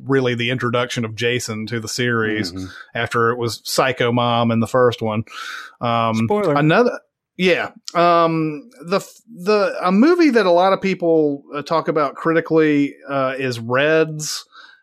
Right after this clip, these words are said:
Speaker 1: I've seen Reds. Uh, it's a super long movie. It's just, and it's about, like, uh, the, like, Russian communist, uh, uh, uprising or whatever. And it's good, but man,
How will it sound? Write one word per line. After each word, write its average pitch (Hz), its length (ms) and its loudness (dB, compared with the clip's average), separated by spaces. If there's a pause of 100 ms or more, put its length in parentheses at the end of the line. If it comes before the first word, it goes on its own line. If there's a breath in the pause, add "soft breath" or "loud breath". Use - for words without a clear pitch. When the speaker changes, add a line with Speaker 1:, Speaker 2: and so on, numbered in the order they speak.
Speaker 1:
I've 160 180 -2
seen 185 460 -2
Reds. 170 760 2
Uh, 139 420 0
it's 156 220 -4
a 117 160 -4
super 202 960 2
long 127 480 0
movie. 113 560 -6
It's 135 300 -10
just, 165 720 0
and 151 340 0
it's 151 180 -2
about, 160 360 0
like, 139 400 -2
uh, 131 300 0
the, 123 340 0 (100)
like, 127 220 -6
Russian 131 460 0
communist, 127 640 -4 (580 loud breath)
uh, 117 380 0 (200)
uh, 131 340 0
uprising 127 760 0
or 123 120 0
whatever. 120 560 0
And 113 160 -4 (380 loud breath)
it's 220 400 -2
good, 147 440 2
but 143 160 -4
man, 165 300 0